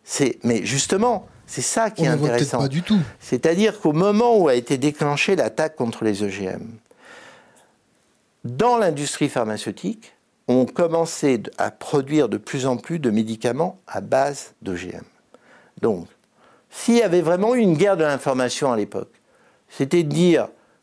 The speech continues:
Speaker 1: d'un côté, vous demandez si ça rend malade quand on consomme de l'alimentation à base d'O G M, et de l'autre, ça soigne, si je caricature.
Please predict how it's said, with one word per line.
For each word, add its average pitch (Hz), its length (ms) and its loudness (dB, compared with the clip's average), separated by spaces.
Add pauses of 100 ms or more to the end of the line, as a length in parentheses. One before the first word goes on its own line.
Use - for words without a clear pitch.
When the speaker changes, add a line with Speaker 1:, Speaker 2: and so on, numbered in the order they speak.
(280)
Speaker 1:
d'un 196 300 0
côté, 202 400 2
vous 135 160 0
demandez 139 400 2
si - 180 -8
ça 127 140 0
rend 120 120 2
malade 131 400 2
quand 98 220 -4
on 87 120 -8 (220)
consomme 214 640 2 (180)
de 127 80 2
l'alimentation 151 600 0
à 147 60 0
base 139 180 0
d'O 127 80 2
G 151 140 2
M, 196 240 2 (520)
et 151 120 2
de 196 100 4
l'autre, 247 420 2 (240)
ça 185 260 0
soigne, 143 640 2 (440)
si - 160 -8
je - 80 0
caricature. 120 720 -4